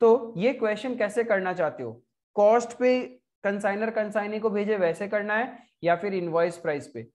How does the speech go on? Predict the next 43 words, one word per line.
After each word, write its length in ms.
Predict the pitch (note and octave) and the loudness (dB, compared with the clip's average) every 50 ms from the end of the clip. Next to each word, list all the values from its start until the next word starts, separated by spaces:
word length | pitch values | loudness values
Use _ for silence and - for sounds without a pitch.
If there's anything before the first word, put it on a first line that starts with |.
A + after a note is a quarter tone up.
| _ - | _ -6
दोनों 280 | E3 E3+ F3 F#3+ G#3 G#3 | -4 -4 -2 -2 -2 0
वे 120 | G#3+ G#3+ | 0 0
पॉसिबल 500 | G3+ F#3+ E3 D#3+ D#3+ - C3 B2+ A#2 A2 | 0 0 -2 -2 -2 -4 -8 -8 -8 -8
है। 120 | - - _ _ _ _ _ - | -10 -16 _ _ _ _ _ -4
And 180 | F3+ A3 A3 A3 | -2 -2 0 2
cost 280 | G3 F#3+ G3 G3+ G3 B3+ | 2 2 2 2 0 -2
is 120 | A#3+ G#3 | -4 -2
much 240 | G3+ G#3 A3 A3 A3+ | 0 -2 -2 -2 -2
easy 260 | G3+ F#3 F3 G3+ A3 | -4 -4 -2 -4 -4
because 260 | F#3 G3 A3 A3 G3 | -2 -2 -2 -2 -2
वहां 180 | G3 F3 F3 E3+ | -2 -2 -4 -2
पे 60 | - | -4
लोडिंग 340 | G#3 F#3 F3 E3+ F3+ G#3 G3+ | -4 -2 -2 -2 -2 -2 -2
हटाना 320 | F#3+ E3+ E3+ E3+ F3 F3+ F3+ | -2 0 0 0 2 0 0
नहीं 160 | F3+ F3 E3 | 0 0 -2
होता। 320 | D#3 C#3 A2+ A#2+ G#2+ - _ _ _ _ _ _ - | -2 -4 -4 -6 -8 -10 _ _ _ _ _ _ 2
तो 40 | |
एकदम 260 | A3+ G3+ F#3 B3 C4 B3 | 4 4 4 2 0 0
सिंप्लीफाइड 720 | B3+ - A3+ G#3+ G3+ F#3+ A3+ A#3+ B3+ A#3 A#3+ A3 G3+ F#3+ | 0 -2 -2 -2 -2 -2 -2 -2 2 4 4 4 4 4
है। 40 | G3 | 2
देखो, 460 | F#3 F#3+ F#3+ A3 A3+ A#3 A#3 - - _ _ - D#3+ | 2 2 2 2 0 0 -2 -8 -20 _ _ -4 0
मेरे 220 | E3+ F#3 G3 A#3 | 2 2 2 2
साथ 240 | A3+ - B3+ B3+ A3 | 2 2 0 0 2
एक 180 | G#3 F#3+ F#3+ G3 | 0 -2 -2 -2
एक 160 | A#3+ A3 - | -8 -6 -4
करके 240 | A3+ G#3+ G3 A3 A#3 | -4 -2 -2 -4 -4
करना 300 | A3 G#3+ F#3+ F#3+ G#3+ G#3+ | -2 -2 -2 0 -2 -2
इस 140 | G#3+ G#3 - | -4 -6 -6
क्वेश्चन 420 | - G3 F3+ F3+ F3+ - G#3+ A3 | -4 -2 -2 -2 -2 -4 -8 -6
को। 180 | F#3+ F3+ E3+ E3+ G3 - - _ _ _ _ _ _ _ _ _ _ _ _ _ _ _ _ _ _ - | -4 -2 -2 -2 -2 -4 -12 _ _ _ _ _ _ _ _ _ _ _ _ _ _ _ _ _ _ -6
Illustration 640 | - F#3+ G#3 G#3+ G#3+ G#3 - A3+ A3 G#3+ A3 C4 B3+ B3 | -2 0 0 0 0 -2 -2 -2 -2 -2 -2 -2 -2 -2
number 300 | A3+ G3 F3+ F3+ F3 G3 | -2 -2 -2 0 0 0
six, 420 | G3 G3 - - A#3+ G#3 G3 - - - - | 0 -2 -4 -4 -6 -6 -6 -10 -14 -10 -6
it 100 | G#3 G#3 | -2 -2
is 100 | B3+ A3 G3 | -2 0 2
one 180 | F#3 F#3+ G3 A3 | 2 2 4 4
of 100 | A#3 G#3+ | 4 4
the 80 | B3 B3 | 4 4
very 220 | G#3 G3+ F#3+ G3+ A3 | 6 4 4 2 2
good 180 | F#3 D#3 - - | -2 -4 -4 0
question, 380 | G3+ F#3 F3 F3 - E3 D3+ D3+ - | 2 2 2 2 0 -6 -8 -8 -8
ठीक 160 | F#3+ F#3+ F#3+ | -6 -2 0
है? 140 | C4+ C#4+ C#4 | 0 0 0